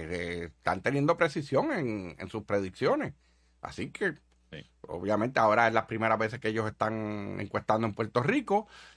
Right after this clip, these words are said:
Speaker 1: Y han ya tirado unos números hace varios meses, ahora tiraron otros, para las elecciones tirarán otros, y ya veremos, ¿verdad?, cómo está trabajando en Puerto Rico, pero no hay razón para pensar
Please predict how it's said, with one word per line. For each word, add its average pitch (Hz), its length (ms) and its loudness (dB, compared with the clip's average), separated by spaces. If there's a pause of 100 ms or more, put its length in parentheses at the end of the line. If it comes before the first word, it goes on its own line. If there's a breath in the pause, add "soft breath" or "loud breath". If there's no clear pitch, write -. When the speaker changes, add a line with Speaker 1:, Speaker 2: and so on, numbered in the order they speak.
Speaker 1:
Y 85 340 -8
han 101 300 -2
ya 107 160 2
tirado 101 220 4
unos 104 140 0
números 107 280 2
hace 107 120 2
varios 104 280 4
meses, 208 320 2
ahora 113 300 4
tiraron 110 480 4
otros, 202 420 6
para 110 140 0
las 95 120 2
elecciones 101 380 -2
tirarán 135 340 6
otros, 269 200 0
y 147 40 0
ya 110 100 6
veremos, 127 380 4
¿verdad?, 143 240 4
cómo 156 200 2
está 143 160 2
trabajando 139 340 6
en 131 60 -2
Puerto 139 240 2
Rico, 302 260 -4
pero 117 220 2
no 117 260 2
hay 143 120 6
razón 165 440 2
para 117 300 6
pensar 151 480 2